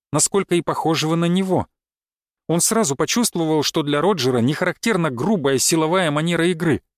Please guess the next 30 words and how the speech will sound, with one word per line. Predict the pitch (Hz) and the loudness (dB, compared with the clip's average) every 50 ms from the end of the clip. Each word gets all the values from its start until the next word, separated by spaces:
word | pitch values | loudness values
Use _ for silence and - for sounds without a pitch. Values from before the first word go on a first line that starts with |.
| _ _ | _ _
которую | - 202 - - 185 175 160 - | -4 -2 0 2 2 2 2 0
Пит | - 214 - - | -2 -4 -2 -2
привык | - 156 160 190 180 - | -2 0 0 0 -2 -2
видеть | 151 180 175 165 147 - | -4 -4 -4 -4 -4 -4
у | 160 | -2
соперников. | - - 170 - 170 127 101 104 98 - 104 - - - _ _ _ _ _ _ _ _ _ _ _ _ _ _ _ | -2 -2 -2 -2 -2 -2 -2 -2 -4 -6 -8 -10 -10 -16 _ _ _ _ _ _ _ _ _ _ _ _ _ _ _
Федерер | - 151 151 151 170 190 208 214 208 - _ _ _ _ _ _ | -2 -2 0 0 2 2 2 2 0 -2 _ _ _ _ _ _
зеркально | 131 120 190 220 214 - - 180 156 147 147 147 | -2 0 0 0 0 0 -2 -2 0 0 0 0
отражал | 143 - 147 143 123 143 190 196 | 0 0 -2 -2 0 0 -2 0
приёмы | - 170 156 151 180 185 180 170 | 0 -2 0 0 2 2 2 0
легендарного | 160 151 135 151 147 143 160 165 160 165 160 160 165 | 0 0 -2 -2 -2 0 -2 -2 -2 -2 -2 -2 0
американца, | 160 170 170 175 - - 131 107 98 - - 104 - - _ _ _ _ _ _ | 0 -2 -2 -4 -2 -2 -2 -2 -2 -2 -4 -4 -6 -8 _ _ _ _ _ _
который | - 196 - 202 196 | -4 -2 0 0 0
был | 170 170 175 165 | 2 2 0 0
на | 165 170 | 0 0
десять | 156 185 180 - 190 - - | -2 -2 0 0 -2 -2 -2
лет | 175 160 - | -2 -2 -2
старше | - - - 214 220 - - - 151 - - | -2 0 0 0 0 0 0 -2 -2 -2 -2
и | 135 143 143 | -4 -2 -2
на | 135 143 156 | 0 0 0
сотни | - - 208 - - 175 165 | 0 0 -2 -2 -2 -2 -2
медалей | 160 147 135 160 165 165 151 | -2 -2 -2 0 0 0 0
богаче. | 139 165 165 156 160 139 - - - 98 - _ _ _ _ _ _ _ _ _ _ _ _ _ _ _ _ _ _ _ _ _ _ _ _ _ _ _ _ _ _ _ | -2 -4 -2 -2 -2 -2 -2 -2 -4 -4 -6 _ _ _ _ _ _ _ _ _ _ _ _ _ _ _ _ _ _ _ _ _ _ _ _ _ _ _ _ _ _ _
На | 147 160 - | -6 -4 -2
корте | - 240 - - 156 143 | -2 -2 -2 0 0 0
они | 151 180 196 | 2 2 0
обменивались | 175 127 123 131 170 190 190 180 175 180 165 - - - - _ _ _ | 0 0 0 0 2 2 2 2 2 2 2 2 0 -2 -4 _ _ _
невиданными | 127 135 170 180 208 220 165 160 156 156 151 151 | -2 0 0 0 0 0 0 0 0 0 0 0
ранее | 143 151 165 156 156 156 | 0 0 0 0 0 -2
ударами, | 151 156 143 131 110 107 95 92 - | 0 0 0 0 0 0 -2 -4 -6